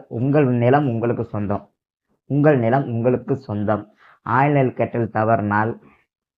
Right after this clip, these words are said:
அந்த பணம் வந்து முழுசா உங்களுக்கு ரசீது போட்டு தரமாட்டாங்க. இப்ப ஆறாயிரம் ரூபாய் இங்க கட்டணும்னு சொல்லுவாங்க, நீங்க நாலாயிரத்தி ஐந்நூறு ரூபாய் போய் கொடுத்தாலே எனக்கு ரசீது போட்டு தரமாட்டேன், மீதி நான் ஆயிரத்தி ஐந்நூறு வந்து கொடுத்தாத்தே கட்டுவேன்னு சொல்லுவாங்க, ரசீது போட்டு தருவேன்னு சொல்லுவாங்க. அது தவறு.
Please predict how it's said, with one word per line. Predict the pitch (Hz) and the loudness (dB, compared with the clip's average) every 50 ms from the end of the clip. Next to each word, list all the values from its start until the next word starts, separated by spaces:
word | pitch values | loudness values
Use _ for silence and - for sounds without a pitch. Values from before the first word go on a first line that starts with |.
| _ _ _ _ _ _ _ | _ _ _ _ _ _ _
அந்த | 104 113 123 123 120 | 0 2 2 2 2
பணம் | 120 117 117 131 143 143 | 2 0 0 2 2 2
வந்து | 123 113 113 117 147 143 123 | 2 0 0 0 0 0 0
முழுசா | 113 117 123 139 139 143 - 147 | 0 0 2 0 0 0 0 -2
உங்களுக்கு | 127 110 110 117 123 131 120 | -2 -2 -2 -2 -2 0 0
ரசீது | 113 107 - 143 127 107 | 0 0 0 -2 -4 -4
போட்டு | - 110 110 113 | -4 -6 -6 -6
தரமாட்டாங்க. | - 113 101 101 104 104 98 92 92 92 95 104 | -6 -6 -4 -4 -4 -4 -4 -4 -6 -8 -8 -10
இப்ப | 110 110 113 110 | -10 -4 -2 2
ஆறாயிரம் | 110 120 131 135 131 131 131 | 2 4 6 6 6 4 4
ரூபாய் | 151 160 151 | 4 2 2
இங்க | 135 123 123 120 110 | 2 0 -2 -4 -4
கட்டணும்னு | 120 127 - 135 131 131 131 135 139 139 127 | -6 -6 -4 -4 -4 -4 -4 -2 -4 -4 -4
சொல்லுவாங்க, | - 113 117 120 120 113 110 110 135 160 160 160 - _ _ _ | -4 -4 -2 0 0 0 0 -2 -4 -6 -6 -12 -20 _ _ _
நீங்க | - 131 131 131 | -6 -2 -2 0
நாலாயிரத்தி | 123 127 139 151 160 156 143 - 135 | 2 4 4 6 6 6 4 4 0
ஐந்நூறு | 127 127 127 | -2 2 2
ரூபாய் | 156 156 123 | 2 2 4
போய் | 127 120 - | 2 2 2
கொடுத்தாலே | 123 117 - 127 123 127 151 | -2 -2 0 0 2 2 2
எனக்கு | 147 127 123 107 113 | 2 0 0 0 0
ரசீது | 117 117 139 147 143 | 0 2 2 2 2
போட்டு | 131 123 107 | 2 2 0
தரமாட்டேன், | - 120 113 113 113 110 101 - 120 123 113 101 - _ _ _ _ _ | 0 0 0 0 -2 -4 -4 -4 -6 -6 -6 -6 -10 _ _ _ _ _
மீதி | - 135 143 151 139 135 120 | -4 -2 0 2 2 2 2
நான் | 117 117 117 117 117 117 117 113 117 113 113 - - | 4 4 4 4 4 4 2 2 2 0 0 0 0
ஆயிரத்தி | - 120 131 139 131 - - 120 | 0 2 2 2 2 0 -2 -4
ஐந்நூறு | 113 131 139 139 | -2 0 0 0
வந்து | 123 113 113 | 0 0 -2
கொடுத்தாத்தே | 101 123 135 135 - 139 127 120 - 135 120 | -2 -4 -4 -2 0 -2 -2 0 -2 -4 -4
கட்டுவேன்னு | 104 113 101 - 135 127 127 117 | -4 -4 -2 -2 -2 -2 -2 -2
சொல்லுவாங்க, | 117 113 104 104 101 95 - - - - - _ | -4 -4 -4 -2 -4 -4 -6 -10 -20 -20 -10 _
ரசீது | - 120 117 160 143 131 | -2 0 2 2 2 2
போட்டு | 117 120 107 98 - 110 | 2 2 0 2 0 0
தருவேன்னு | 107 113 113 110 104 | 2 2 2 0 0
சொல்லுவாங்க. | 107 101 98 92 92 90 87 | -2 -2 -2 -2 -2 -4 -6
அது | - - 107 110 117 113 | -8 -6 -6 -4 -6 -6
தவறு. | - 107 107 110 120 113 110 - - | -4 -4 -2 0 0 -2 -2 -4 -8